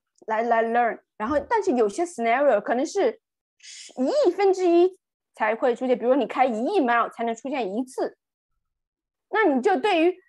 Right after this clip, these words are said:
对这些 corner cases，就来有足够多的数据来学习这些 corner cases，corner cases，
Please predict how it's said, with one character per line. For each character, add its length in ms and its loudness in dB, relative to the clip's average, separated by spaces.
对 160 0
这 140 -2
些 100 2
corner 520 2
cases， 800 -2
就 400 0
来 320 0
有 200 -2
足 200 -6
够 120 2
多 80 2
的 120 2
数 120 -4
据 120 0
来 100 4
学 340 -4
习 140 -2
这 80 -4
些 80 2
corner 300 -4
cases，corner 840 -4
cases， 540 -2